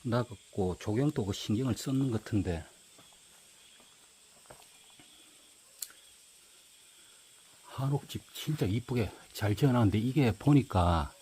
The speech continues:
일반적인 그런 저 한옥집은 아닌 것 같고 이게 저 스님이나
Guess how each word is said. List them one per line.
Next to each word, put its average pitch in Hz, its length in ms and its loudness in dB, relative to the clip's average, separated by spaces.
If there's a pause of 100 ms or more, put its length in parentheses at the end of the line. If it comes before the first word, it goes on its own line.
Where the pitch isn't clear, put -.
(520)
일반적인 143 560 6
그런 135 320 6
저 101 140 2
한옥집은 95 1040 0
아닌 95 260 2
것 104 140 -2
같고 87 480 -2 (1500)
이게 123 180 -2
저 110 120 2
스님이나 117 800 6